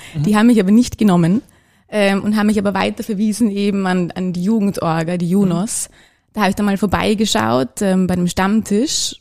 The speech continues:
Speaker 2: und hatte eine total gute Zeit, weil ich einfach Gleichgesinnte getroffen habe, mit denen ich über Politik reden konnte und alles, wirklich über alles diskutieren konnte
Speaker 1: Mhm.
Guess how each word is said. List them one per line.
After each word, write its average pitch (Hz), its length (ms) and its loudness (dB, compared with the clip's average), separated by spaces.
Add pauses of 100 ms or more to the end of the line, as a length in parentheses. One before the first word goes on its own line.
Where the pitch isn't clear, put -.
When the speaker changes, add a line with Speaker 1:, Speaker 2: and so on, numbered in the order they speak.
Speaker 2:
und 196 120 0
hatte 190 240 -2
eine 202 100 -2
total 214 440 -6
gute 214 300 -4
Zeit, 208 400 -6
weil 185 80 -6
ich 180 100 -8
einfach 180 300 -8 (240)
Gleichgesinnte 190 720 -4
getroffen 175 480 -4
habe, 180 180 -2
mit 180 80 -8
denen 175 120 -4
ich 175 100 -4
über 170 80 -8
Politik - 400 -6
reden 165 220 -4
konnte 160 340 -6
und 170 180 -10 (220)
alles, 190 460 -8
wirklich 165 260 -12
über 165 200 -14 (120)
alles 190 400 -6
diskutieren 180 440 -4
konnte 175 340 -6
Speaker 1:
Mhm. - 20 -10